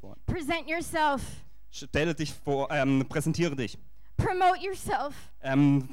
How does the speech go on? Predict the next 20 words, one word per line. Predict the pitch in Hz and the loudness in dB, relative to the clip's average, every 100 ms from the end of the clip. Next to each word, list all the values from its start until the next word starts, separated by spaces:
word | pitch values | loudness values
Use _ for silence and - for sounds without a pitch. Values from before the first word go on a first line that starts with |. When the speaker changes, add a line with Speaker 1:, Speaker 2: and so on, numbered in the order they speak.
| - | -4
Speaker 1:
f-, | 135 | -4
führ | - 160 | 6 6
dich | 160 160 | 6 2
im, | 151 143 | 0 0
bring, | - 160 135 - | 2 2 0 0
bring | 165 165 | 2 2
es | - | 4
zu | 160 | 2
etwas | 139 131 | 2 -2
Großem. | - 143 151 - - - - - | 2 2 2 -4 -12 -12 -10 -6
Speaker 2:
I | 311 | -2
mean, | 311 269 262 | -2 0 2
we | 330 | 2
live | 349 370 | 0 -4
in | 320 | -4
the | |
selfie | 285 311 294 | -4 -4 -4
generation. | 240 220 190 170 - - 180 | -6 -4 -2 -4 -8 -10 -8
Speaker 1:
Also | 147 | -4
wir | 170 | -4